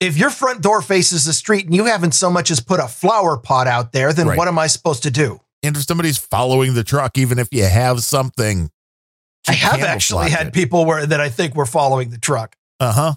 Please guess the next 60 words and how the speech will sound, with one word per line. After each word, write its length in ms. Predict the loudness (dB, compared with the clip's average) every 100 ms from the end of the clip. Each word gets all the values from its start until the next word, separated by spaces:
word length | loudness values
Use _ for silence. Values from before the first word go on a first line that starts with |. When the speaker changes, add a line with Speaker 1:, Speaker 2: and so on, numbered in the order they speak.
| -4
Speaker 2:
They're 80 | -2
like, 220 | 0 -2 -2
"Wait, 220 | 0 2
this 200 | 2 2
is 160 | 0
a 40 | -2
nice 280 | 0 -2 -2
neighborhood. 440 | -2 -2 0 0
There 80 | 0
might 180 | 0 0
be 60 |
something 300 | -2 0 0
good 260 | 2 2 0
being 220 | -2 2
delivered." 480 | 2 4 2 0 -6 _ _ _ _ _ _
Speaker 1:
Yeah, 200 | -2 0
it 40 |
was 160 | 0 0
like 200 | 0 0
some 260 | 0 0 -2
car 360 | -2 2 2
that 180 | 0 -4
came 240 | -2 0 2
into 200 | 2 2
the 100 | 2
neighborhood 440 | 2 2 0 0
right 220 | 0 0
after 320 | 0 0 -2
me 200 | 0 0 0
and 120 | 0
was 120 | 0
just 240 | 0 -2
rolling 320 | 0 2 2 0
real 160 | 0
slow 400 | 0 0 0 2
and 120 | 0
then 180 | 0 -4 -2
parked 400 | 0 0 -6 -20 _ _ _
and 120 | -2 2
was 160 | 2
sitting 280 | 2 0 2
there 320 | 4 4 2
about 220 | 2 0 0
a 40 |
half 220 | 0 -2
a 40 | -4
block 320 | 0 0 2
away 300 | 0 2 2
<laughs> 20 |
looking 320 | 0 0 2
at 140 | 2 2
me 120 | 0
while 180 | 2 2
I 80 | 2
did 140 | 0
my 140 | 0 -2
first 260 | -2 -2
stop. 400 | 0 2 2 0
And 120 | 0
then 200 | 2 0